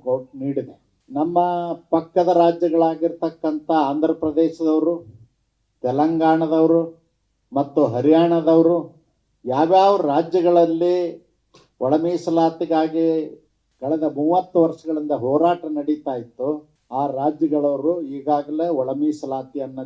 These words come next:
ಜಾರಿ ಮಾಡಿ ನ್ಯಾಯವನ್ನ ಒದಗಿಸಿಕೊಟ್ಟಿದ್ದಾರೆ. ಅದರ ಕರ್ನಾಟಕ ಸರ್ಕಾರ ಒಂದು ವರ್ಷ ಆದರೂ ಕೂಡ ಒಳ ಮೀಸಲಾತಿ ಆದೇಶ ಜಾರಿ ಮಾಡದೇನೆ ಕೇವಲ ವೋಟ್ ಬ್ಯಾಂಕ್ ರಾಜಕಾರಣಕ್ಕಾಗಿ ಗಿಮಿಕ್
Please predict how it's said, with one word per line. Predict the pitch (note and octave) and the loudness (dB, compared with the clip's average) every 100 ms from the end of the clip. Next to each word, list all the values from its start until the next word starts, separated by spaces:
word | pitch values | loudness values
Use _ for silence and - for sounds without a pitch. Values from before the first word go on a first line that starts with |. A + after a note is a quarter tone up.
| - | -8
ಜಾರಿ | B2+ C#3+ C#3+ C3 | -4 -4 -4 -6
ಮಾಡಿ | C3 C#3+ G2+ - _ - A#2+ | -4 -6 -8 -18 _ -18 -4
ನ್ಯಾಯವನ್ನ | D3+ F3 D#3 C3+ C3+ D#3+ | 0 0 0 -2 -4 -4
ಒದಗಿಸಿಕೊಟ್ಟಿದ್ದಾರೆ. | C#3 C3+ C3 - B2+ B2+ A2+ G2 _ _ _ D3 | -4 -8 -14 -10 -8 -8 -14 -20 _ _ _ -4
ಅದರ | F3 E3+ | -2 -2
ಕರ್ನಾಟಕ | D#3+ D#3+ F3+ G3 G3 F#3+ D#3+ | -2 -2 -2 -6 -6 -8 -6
ಸರ್ಕಾರ | E3 E3 E3 E3 F3 E3+ | -6 -6 -4 -2 -2 -2
ಒಂದು | D3+ C#3+ C#3 | -4 -2 0
ವರ್ಷ | E3+ - D#3+ | 0 0 0
ಆದರೂ | D3+ D#3 F#3 A3 F#3+ | 0 2 2 0 0
ಕೂಡ | E3 B2+ - - | -2 -2 -12 -14
ಒಳ | A#2 D3 E3+ | -6 -4 -4
ಮೀಸಲಾತಿ | F3+ F3 F3 E3+ E3+ F3+ F3 F3 E3 - _ _ - A#2+ | -8 -4 -2 -2 -4 -6 -4 -8 -10 -16 _ _ -10 -4
ಆದೇಶ | C#3+ E3+ F3 E3+ C3 | 0 2 0 -4 -4
ಜಾರಿ | C3 F3+ G3 | 0 2 2
ಮಾಡದೇನೆ | E3+ D3 A#2+ A2+ A2 B2 B2+ _ _ D3+ | 2 -2 -2 -10 -10 -14 -18 _ _ 4
ಕೇವಲ | E3+ F#3+ G3 G3 F#3+ F#3 _ _ C3 | 6 6 4 0 0 -4 _ _ 2
ವೋಟ್ | E3 F3+ F#3 | 2 4 -2
ಬ್ಯಾಂಕ್ | F#3 F#3 E3 D#3+ | -4 -4 -4 -2
ರಾಜಕಾರಣಕ್ಕಾಗಿ | D#3+ - E3 D#3 D#3 D#3+ D3+ - D3+ D#3+ D#3+ C3+ A2+ | -4 -4 -4 -2 -4 -8 -10 -4 -2 -2 -2 -4 0
ಗಿಮಿಕ್ | C#3+ E3 F3 - | 0 0 -6 -10